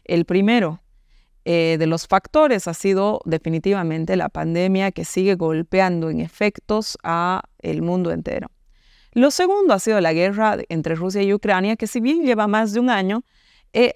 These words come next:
ha, mm, generado la, una fuerte elevación de los precios de los carburantes y ha provocado una inflación que prácticamente es el rasgo de todas las economías en el mundo.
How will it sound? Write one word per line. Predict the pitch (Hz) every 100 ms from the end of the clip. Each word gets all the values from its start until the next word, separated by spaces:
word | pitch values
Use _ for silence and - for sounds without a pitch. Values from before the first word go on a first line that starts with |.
| -
ha, | 277 330 - 339 - _ -
mm, | 202 208 208 214
generado | - 240 240 254 311 214 185 196
la, | 190 170
una | 190 185
fuerte | - 233 254
elevación | 202 180 175 175 214 208 233
de | 180
los | 165 -
precios | 190 190 180
de |
los | 175 170
carburantes | 190 196 208 190 185 202
y |
ha | 208
provocado | 202 196 208 226 233
una | 214
inflación | 180 175 180 180 196 208 _ _ _ _ -
que | 208
prácticamente | 262 302 - 254 214 233 277 277 -
es | 208 208
el | 170 170
rasgo | 190 220 190 170
de | 160 143
todas | 185 196
las | 170 147
economías | 156 - 160 165 175 180 175
en | 185
el | 190
mundo. | 226 311 165 135